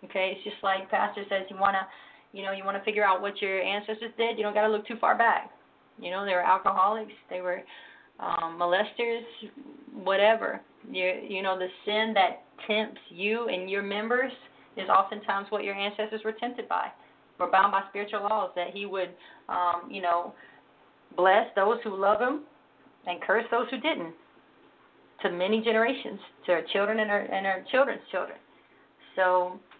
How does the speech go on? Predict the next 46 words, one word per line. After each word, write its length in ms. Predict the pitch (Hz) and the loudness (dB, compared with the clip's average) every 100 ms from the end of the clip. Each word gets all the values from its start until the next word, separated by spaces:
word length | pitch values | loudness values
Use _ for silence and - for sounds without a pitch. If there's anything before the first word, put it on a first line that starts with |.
| _ _ - | _ _ -4
incubus, 440 | 208 254 233 240 - | -2 0 0 0 0
yes, 220 | 202 214 214 | 2 2 0
is 80 | 202 | -6
a 40 | |
male 240 | 202 196 | 0 0
demon 320 | 202 202 208 208 | 0 0 0 2
that 160 | 180 | 0
needs 200 | 190 202 | -2 -8
to 60 | 202 | -6
be 180 | 214 214 | -8 -2
cast 360 | - 196 196 - | 4 4 4 4
out 300 | 214 233 208 | 4 4 2
and 100 | 208 | -2
needs 180 | 208 220 | -4 -4
to 20 | |
be 100 | 208 | -6
broken 400 | 196 196 202 202 | -4 -4 -2 2
off. 320 | 202 214 170 - - | 4 4 4 -2 2
I 120 | - | 4
wouldn't 280 | 180 202 196 - | 6 4 0 -6
suggest 400 | 180 180 180 185 - | -8 2 2 2 -4
you 220 | 185 185 | -8 -8
doing 380 | 175 180 190 202 | -4 -2 0 2
it 100 | 190 | 4
on 220 | 180 190 | 6 6
your 200 | 180 175 | 2 0
own, 440 | - 185 214 233 254 - _ _ _ _ _ _ _ _ - | 2 4 4 0 -6 -14 _ _ _ _ _ _ _ _ 0
um, 260 | - 180 185 | 4 4 2
because 220 | 185 202 | -6 -6
it 100 | 196 | -4
is 140 | 208 220 | -4 -4
a 100 | 208 | 0
very, 240 | 208 220 | 0 0
very 220 | 220 208 | -4 -4
powerful 380 | 208 196 202 190 | 0 0 0 -4
presence. 440 | - 233 240 165 - _ _ _ _ _ _ _ _ _ _ - - - | 2 2 2 -8 -14 _ _ _ _ _ _ _ _ _ _ -20 -20 -6
Going 220 | 214 220 214 | 2 2 4
back 220 | 180 - | 2 0
to 80 | 185 | -8
virginity, 480 | 180 190 233 220 | -8 -2 -2 -2
it 100 | 185 | -4
was 120 | 175 185 | -8 -8
embarrassing 600 | 180 185 214 240 240 202 | -4 0 2 0 -2 -8
in 100 | 180 | -4
my 120 | 170 165 | -4 -2
high 180 | 175 | -2